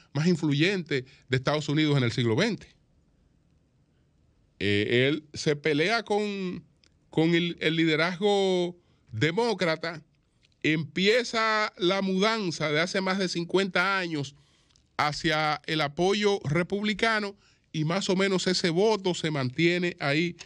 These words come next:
en sintonía con, con el apoyo, con el apoyo republicano, y es hoy por hoy determinante. Es el que tiene parado a Trump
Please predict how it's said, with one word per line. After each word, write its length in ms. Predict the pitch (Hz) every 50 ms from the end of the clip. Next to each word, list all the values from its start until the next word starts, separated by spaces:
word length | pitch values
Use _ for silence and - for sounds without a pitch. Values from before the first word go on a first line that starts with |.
| - - - -
en 160 | - 147 151
sintonía 800 | 143 - - 165 165 160 - 175 170 185 220 262 247 240 220 202
con, 340 | 185 - 175 151 143 131 123 - - _ _ _ _ _ - - _
con 220 | - 135 139 139
el 80 | 139 139
apoyo, 640 | 127 123 - 156 165 180 180 180 180 170 143 123 - _ _ _ _ _ _ _ _ - -
con 180 | _ - 127 131
el 80 | 135 135
apoyo 580 | 123 123 147 156 170 175 180 175 170 156 143 - - _ _ _ _ _
republicano, 880 | - 160 170 - - 202 202 208 214 190 - 196 180 175 170 185 190 - _ _ _ _ _ _ _ _ _ _ _
y 320 | - 180 185 190 208 - -
es 320 | - 190 202 226 - - - -
hoy 280 | 190 233 240 240 247
por 260 | 190 - 190 185 190
hoy 320 | 208 240 240 247 247 247 - -
determinante. 880 | 139 139 143 147 131 131 127 120 110 107 95 85 76 - - - - - _ _ _ _ _ _ _ _ _ _ _ _ _ _
Es 120 | - 170 233
el 80 | 220
que 100 | 185 190
tiene 220 | 170 180 190 190 185
parado 400 | 147 156 156 156 165 165 165 160
a 60 | 151
Trump 400 | 147 - 208 254 277 269 269 285